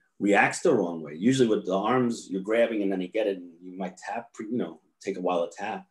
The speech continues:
but the leg locks, you turn the wrong way, you're tearing your own knee. So, you know, with this part, it becomes very dangerous, and it just,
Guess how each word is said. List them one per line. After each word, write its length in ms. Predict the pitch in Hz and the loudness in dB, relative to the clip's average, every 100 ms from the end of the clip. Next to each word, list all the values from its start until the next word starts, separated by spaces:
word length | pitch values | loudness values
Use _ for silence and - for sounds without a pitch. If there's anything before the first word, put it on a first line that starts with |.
| _ _ | _ _
but 100 | - | -6
the 80 | 87 | -2
leg 220 | 98 120 | -2 -2
locks, 360 | 107 90 90 - _ _ | -2 -4 -6 -14 _ _
you 120 | 95 | -8
turn 220 | - 101 | -4 -2
the 60 | 92 | 0
wrong 280 | 90 90 92 | -2 -2 0
way, 100 | 101 | -2
you're 260 | 92 110 | 0 -2
tearing 280 | - 117 98 | -2 -2 -2
your 160 | 87 - | -4 -4
own 200 | 123 180 | -6 -6
knee. 180 | - _ _ _ _ _ _ _ _ _ | -8 _ _ _ _ _ _ _ _ _
So, 500 | - 101 95 92 - | 2 6 6 4 -2
you 80 | 127 | -2
know, 320 | 92 87 - | 0 -2 -4
with 280 | 85 - - | -6 -6 0
this 360 | 123 156 - _ - | 0 0 -4 _ -2
part, 360 | 107 98 95 - _ _ _ _ - | 2 2 0 -8 _ _ _ _ -10
it 140 | 92 | -6
becomes 320 | 95 101 95 | -6 -2 -2
very 220 | 95 98 | 2 2
dangerous, 600 | 92 92 98 95 98 92 - | 2 -2 -2 0 0 -2 -8
and 140 | 95 | -4
it 120 | 101 92 | -2 0
just, 400 | 117 113 - | -2 -4 -8